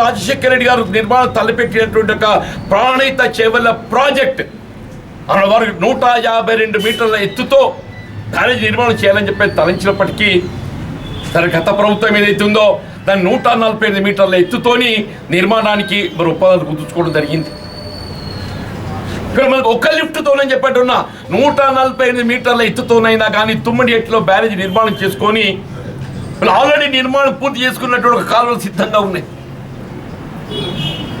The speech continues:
వీళ్ళు నిర్మాణం పూర్తి చేసుకున్న కాలువలు నూట యాభై రెండు మీటర్ల డిజైన్కు రూపొందించినా కానీ దాన్ని నూట నలభై ఎనిమిది మీటర్ల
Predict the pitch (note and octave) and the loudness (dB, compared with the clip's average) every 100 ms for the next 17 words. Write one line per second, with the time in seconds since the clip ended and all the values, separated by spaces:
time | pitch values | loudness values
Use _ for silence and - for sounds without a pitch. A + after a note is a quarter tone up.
0 | - - - - - A#3 A#3+ A3+ C4+ D4+ | -8 -8 -8 -8 -2 2 2 2 2 2
1 | D4 C#4 C4+ C4+ B3 B3 A3 A#3 C#4 B3+ | 0 -2 0 0 2 0 2 2 4 4
2 | A#3+ A3 - - F#3 C#4 C#4 C4+ B3 B3 | 4 2 -2 -6 0 2 4 4 4 4
3 | B3 A#3 A3+ A3 A3 A3 A3+ G#3+ F3 F#3 | 4 2 0 -2 -2 0 2 2 0 -2
4 | E3+ C4+ D4 C#4 G#3 - G#3+ G#3 G#3 G3 | 0 2 2 0 -8 -6 -6 -6 -2 0
5 | G3 G3+ G3+ G3+ - - E3+ F#3+ F3 G3 | 2 2 0 -2 -6 -2 0 0 0 -2
6 | B3+ A#3 G#3+ G3+ F#3+ G3+ F#3 F3 A3+ B3+ | 0 0 2 0 -2 -4 -4 -4 -2 -2
7 | B3+ G#3+ - | 2 2 0